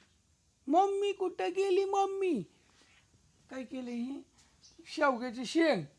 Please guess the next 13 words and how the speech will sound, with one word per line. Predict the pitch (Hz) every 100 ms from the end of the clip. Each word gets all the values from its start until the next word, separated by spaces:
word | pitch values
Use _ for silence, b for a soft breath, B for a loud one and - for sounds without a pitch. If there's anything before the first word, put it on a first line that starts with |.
| _ -
वाव, | 165 190 202 208 214
काय | - 202
वास | 202 220 202 -
सोडलाय | 220 214 214
भारीपैकीच. | 226 208 214 233 220 190 151 - b b b _ -
स्वयंपाक | 254 240 208 185
चाललेला | - 220 190 180
दिसतोय, | 185 - 196
स्वयंपाकाची | 170 240 208 185 180 175 220
तयारी. | 190 170 208 240 _ _ _ _ _ _ _ b b b b b _ _ 277
मम्मी | 330 381 381
कुठं | 392 392 381
गेली? | 370 359 381 381 381